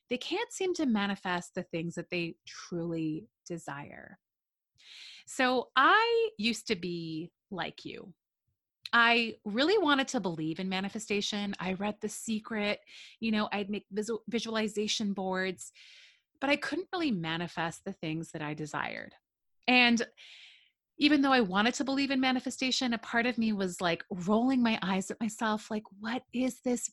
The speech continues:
B S, Sharon? Manifestation? No, we don't manifest. We work hard for what we want."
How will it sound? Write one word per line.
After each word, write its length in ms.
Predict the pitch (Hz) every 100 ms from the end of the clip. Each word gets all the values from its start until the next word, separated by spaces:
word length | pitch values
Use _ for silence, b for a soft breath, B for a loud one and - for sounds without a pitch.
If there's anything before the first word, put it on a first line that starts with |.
| _
B 360 | 254 247 254 -
S, 320 | 240 262 262
Sharon? 720 | - 269 247 240 240 254 262 254
Manifestation? 1080 | 247 294 311 311 302 294 311 311 339 339 330 - -
No, 180 | 330 320
we 120 | 359
don't 220 | 392 -
manifest. 640 | 190 226 262 302 320 311 b b b -
We 160 | 311
work 180 | 339 330
hard 380 | - - 339 370
for 120 | 330
what 160 | 294 269
we 120 | 247
want." 580 | 214 202 202 175 - -